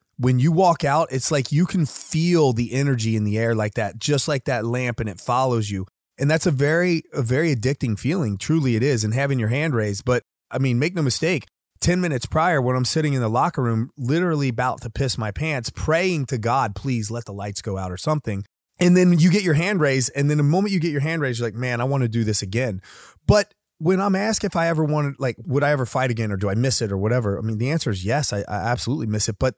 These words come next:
that's not the thing I miss. What I miss is, and I wrote about this in my retirement letter, is that when you get ready for a match, it's like a general that is uniting his troops and everybody stands behind you. It doesn't matter if it's your training partners, if it's your coaches,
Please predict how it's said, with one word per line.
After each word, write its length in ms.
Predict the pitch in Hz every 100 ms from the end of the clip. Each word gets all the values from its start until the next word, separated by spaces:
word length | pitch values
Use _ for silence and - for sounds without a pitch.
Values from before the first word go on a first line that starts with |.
| -
that's 260 | 175 208 240
not 160 | 233
the 80 | 190
thing 240 | - 165
I 100 | 139
miss. 440 | 110 117 180 143 - - _ _
What 160 | 135 208
I 120 | 226
miss 440 | 139 151 190 -
is, 400 | - 135 131 117 - _ _ -
and 160 | 151
I 60 | 143
wrote 260 | 135 190 196
about 200 | 180 160
this 180 | 151
in 80 | 165
my 60 | 139
retirement 500 | 127 - 175 240 151
letter, 260 | 139 127
is 120 | 120 110
that 220 | 127 - _
when 400 | 123 131 135 131
you 140 | 147
get 160 | 214 220
ready 180 | 160 151
for 160 | -
a 60 | 117
match, 480 | 120 156 123 - -
it's 300 | 151 185 -
like 240 | 185 180 156
a 80 |
general 560 | 131 107 135 143 113 95 _ _ _ _
that 280 | 113 131 131
is 260 | 123 110 117
uniting 460 | 117 123 135 139
his 180 | 131 117
troops 420 | - 131 107 - -
and 140 | 135 -
everybody 580 | 139 156 180 165 151 135
stands 340 | - 139 127
behind 400 | 117 113 127 123
you. 140 | 104 90 _ _ -
It 140 | 160
doesn't 340 | 214 202 175 143
matter 360 | 135 143 147
if 240 | 135 120 139
it's 180 | 120
your 60 | 104
training 360 | - 147 180 170
partners, 480 | 180 170 175 175
if 160 | - 131
it's 160 | 127 -
your 80 |
coaches, 640 | 95 160 170 - 175 170